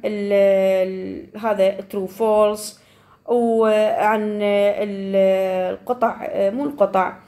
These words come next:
ال-، الإسقاطات، تمارين الكتاب، كتاب النشاط، هذه التمارين، وهذه هم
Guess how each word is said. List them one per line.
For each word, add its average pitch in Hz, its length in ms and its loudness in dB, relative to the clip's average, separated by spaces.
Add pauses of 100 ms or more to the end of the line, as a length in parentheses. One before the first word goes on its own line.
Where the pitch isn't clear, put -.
(480)
ال-، 208 300 0 (440)
الإسقاطات، 208 840 0 (140)
تمارين 202 460 0
الكتاب، 202 540 -2 (100)
كتاب 190 340 -2
النشاط، 185 500 -2 (800)
هذه 185 420 -2
التمارين، 196 800 -2 (440)
وهذه 214 840 0
هم 214 220 -6